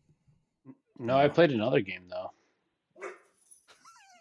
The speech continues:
Speaker 2: Okay.
Speaker 1: I did. And I forgot about it. <laughs> But do you wanna talk about wow? <laughs>
Speaker 2: I don't know. Do you have anything else to say about it?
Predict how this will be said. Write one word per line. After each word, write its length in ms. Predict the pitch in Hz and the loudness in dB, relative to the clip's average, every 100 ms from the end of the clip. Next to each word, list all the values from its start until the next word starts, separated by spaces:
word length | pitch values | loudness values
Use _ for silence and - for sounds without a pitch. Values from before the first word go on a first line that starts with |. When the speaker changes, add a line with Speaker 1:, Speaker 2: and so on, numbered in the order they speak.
| 698 679 762 698 - - - | _ _ _ -10 -10 -10 -18
Speaker 2:
Okay. 540 | 107 - - 92 139 151 | -16 -16 -18 -14 -12 -10
Speaker 1:
I 40 | |
did. 360 | 104 107 107 - - - _ _ _ - | -8 -6 -8 -10 -20 -20 _ _ _ -2
And 140 | 120 | 0
I 60 | 113 | 0
forgot 380 | 123 113 113 | 2 4 4
about 280 | 117 107 104 | 4 0 -4
it. 160 | 104 120 - - | -4 -6 -8 -10
<laughs> 220 | - - | -10 4
But 420 | 143 147 - 135 | 8 8 6 -4
do 80 | 123 | 2
you 80 | 131 | 6
wanna 160 | 131 135 | 6 6
talk 300 | 131 131 - | 6 6 8
about 220 | 139 131 | 6 8
wow? 320 | 120 123 139 139 - | 6 8 8 6 2
<laughs> 0 | 151 - - - - - - - - - 127 _ _ _ _ _ _ _ _ - - - - _ - - _ _ _ _ _ _ _ _ _ _ _ _ _ _ _ _ 185 175 | -2 0 -4 -2 -6 -4 -4 0 -2 -2 -6 _ _ _ _ _ _ _ _ -18 -14 -14 -16 _ -20 -20 _ _ _ _ _ _ _ _ _ _ _ _ _ _ _ _ -14 -2
Speaker 2:
I 80 | 143 | -2
don't 120 | 120 | 0
know. 80 | 117 | -4
Do 300 | 90 117 131 | -10 -8 -4
you 40 | |
have 60 | 123 | -2
anything 160 | 113 113 | -2 -6
else 100 | 110 | -6
to 60 | |
say 180 | 110 110 | -6 -4
about 200 | 110 | -2
it? 60 | 120 | -4